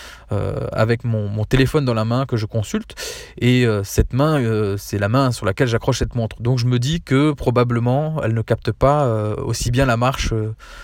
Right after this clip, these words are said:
quand je marche avec le téléphone que quand, euh, le, le, le capteur, euh, est dans la poche. Et là effectivement, euh, euh,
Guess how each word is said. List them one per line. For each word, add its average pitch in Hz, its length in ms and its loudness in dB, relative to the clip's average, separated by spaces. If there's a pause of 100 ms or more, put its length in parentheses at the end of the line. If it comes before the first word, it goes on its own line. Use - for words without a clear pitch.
quand 127 100 4
je 120 120 4
marche 131 180 2
avec 123 140 0
le 117 80 -2
téléphone 147 440 0
que - 140 -2
quand, 135 380 2
euh, 101 220 -2 (500)
le, 107 140 -2
le, 107 220 -4
le 113 160 -2
capteur, 135 540 4
euh, 110 140 2
est 110 80 2
dans 117 100 2
la 101 100 4
poche. - 380 -2
Et 107 60 -2
là 110 120 2
effectivement, 113 720 -2
euh, 92 40 -4 (560)
euh, - 60 -8